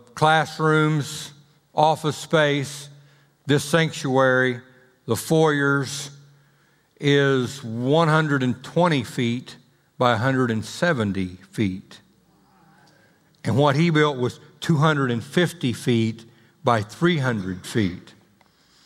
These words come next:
Um, Becky, give me that up on the screen. This is not, this is not the one that I'm talking about, but this is just a good, uh, a good illustration. See the man and his daughter on the right?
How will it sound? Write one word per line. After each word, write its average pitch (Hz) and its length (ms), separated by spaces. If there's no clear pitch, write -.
Um, 139 480
Becky, 214 260
give 208 160
me 190 120
that 180 140
up 165 140
on 160 140
the 123 100
screen. 131 460
This 180 180
is 127 100
not, 135 480
this 175 180
is 135 100
not 139 220
the 135 80
one 135 240
that 123 100
I'm 117 120
talking 143 420
about, 117 480
but 123 140
this 220 260
is 165 60
just 165 220
a 143 40
good, 143 420
uh, 127 320
a 147 80
good 180 220
illustration. 165 640
See 190 160
the 156 100
man 175 300
and 160 80
his 123 100
daughter 160 460
on 143 80
the 135 80
right? 151 360